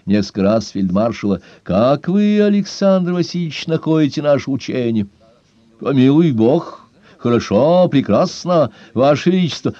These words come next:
да тихо вперед подаются!" Император вдруг говорит Суворову: "Ну, Александр Васильевич, прокомандуйте по-вашему".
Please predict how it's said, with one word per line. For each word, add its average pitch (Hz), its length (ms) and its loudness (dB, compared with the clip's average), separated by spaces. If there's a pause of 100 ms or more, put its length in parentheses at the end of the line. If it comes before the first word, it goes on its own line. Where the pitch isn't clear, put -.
да 123 160 2
тихо 147 320 2
вперед 131 500 2
подаются!" 180 680 -4 (920)
Император 98 580 -2
вдруг 143 220 -8
говорит 180 320 -2
Суворову: 95 540 0 (280)
"Ну, 90 260 0
Александр 220 440 -4
Васильевич, 196 640 -6
прокомандуйте 120 840 0
по-вашему". 160 720 -2